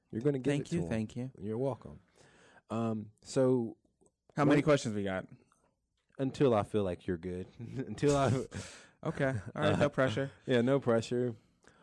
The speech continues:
Speaker 1: Uh, so one question for you.
Speaker 2: Mm-hmm.
Speaker 1: Um, what's the biggest trap that people can fall into in life?
Speaker 2: Oh, the biggest trap is definitely being comfortable.
Speaker 1: Really?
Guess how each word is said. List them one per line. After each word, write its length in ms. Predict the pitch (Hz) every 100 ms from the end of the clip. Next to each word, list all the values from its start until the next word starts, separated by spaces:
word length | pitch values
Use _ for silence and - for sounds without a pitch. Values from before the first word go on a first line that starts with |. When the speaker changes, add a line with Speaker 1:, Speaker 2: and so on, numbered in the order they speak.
| -
Speaker 1:
Uh, 200 | 120 131
so 180 | 127 151
one 180 | 143 170
question 380 | 160 120 - 104
for 320 | - 101 92
you. 260 | 87 87 80
Speaker 2:
Mm-hmm. 260 | 117 117 107 110
Speaker 1:
Um, 300 | 104 107 104
what's 300 | 98 139 147
the 100 | 165
biggest 500 | 135 139 127 120 - - _
trap 380 | - 120 107 104
that 100 | 95
people 240 | - 101 92
can 160 | 92
fall 320 | - 92 90
into 280 | 90 - 85
in 140 | 80 78
life? 380 | 57 - - _ _ _ - - - _ _ _ _ _ _ _ _ _ _ _ -
Speaker 2:
Oh, 320 | 180 156 117 107
the 100 | 113
biggest 340 | 120 143 131 -
trap 260 | 120 120
is 100 | 107
definitely 240 | 104 - 95
being 180 | 90 85
comfortable. 600 | 90 - 82 87 104 - _ _ _ -
Speaker 1:
Really? 360 | 233 120 85